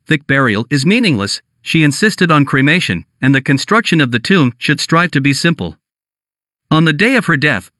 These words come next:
civil and military officials and people must also work as usual.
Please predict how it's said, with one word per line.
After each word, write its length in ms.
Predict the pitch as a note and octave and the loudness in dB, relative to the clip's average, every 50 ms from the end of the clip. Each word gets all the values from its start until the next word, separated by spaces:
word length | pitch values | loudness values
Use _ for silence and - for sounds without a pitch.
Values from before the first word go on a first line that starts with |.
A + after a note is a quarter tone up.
| _ _ | _ _
civil 400 | - - - G#3+ G#3 A#3+ A#3 G3 | -6 -2 0 0 2 2 2 2
and 140 | D#3+ D3 C#3 | 2 2 2
military 520 | D#3 E3+ F#3 E3+ - - D3 C#3 C#3+ C3+ | 2 2 0 0 0 0 0 2 2 0
officials 540 | B2 A2+ - D#3 D3+ - - G#2 G2+ G2 - | 0 0 -2 -2 -2 0 -2 -2 -2 -2 -2
and 160 | - C3 C#3 C#3 | 0 0 0 0
people 240 | G#3+ A3 - F3 | 0 0 0 0
must 240 | D#3+ D3 C3 B2 - - | 0 0 0 -2 -2 -2
also 280 | D#3+ G3 G3+ - D3+ C3 | -2 -2 0 0 0 0
work 260 | A#2+ A#2+ C3 C3+ - | 0 0 0 0 0
as 160 | D#3+ C#3+ C3 | -2 -2 0
usual. 480 | E3 G3+ A3+ F#3+ C#3+ G#2+ F#2 E2+ D#2 | 0 0 0 0 0 -2 -4 -6 -10